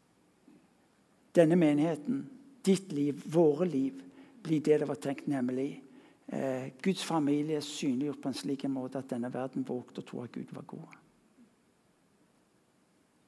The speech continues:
Så det jeg vil be om, det er, vil du være med på denne vandringen? Vil du våge å lese Bibelen, jeg vil nesten bare si et nytt perspektiv, å lese Bibelen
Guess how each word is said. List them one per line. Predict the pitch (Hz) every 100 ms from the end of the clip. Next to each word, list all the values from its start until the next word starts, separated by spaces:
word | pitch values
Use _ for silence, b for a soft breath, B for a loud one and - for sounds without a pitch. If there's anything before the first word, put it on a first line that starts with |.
| _ _ _ b b b b b b b _ _ _ -
Så | 190 185
det | 214
jeg | 170
vil | 156
be | 170 196
om, | 147 143 -
det | 160 175 143 156
er, | 165 156 B B B B _ _ _ _ _
vil | -
du | 180
være | 185 180 180
med | 190
på | 185
denne | 165 156
vandringen? | 156 147 139 156 135 - - B B B B B B _
Vil | 127 156
du | 165
våge | 160 160 135 147 180
å | 190 165 156 151 B B B B 196
lese | 175 151 - 175 -
Bibelen, | 175 190 180 156 143 139 - - - -
jeg | 151
vil | 160
nesten | 180 226
bare | 190
si | 175
et | 147
nytt | 165 175 -
perspektiv, | 147 - 147 - 175 160
å | 151
lese | 139 175
Bibelen | 135 156 185 151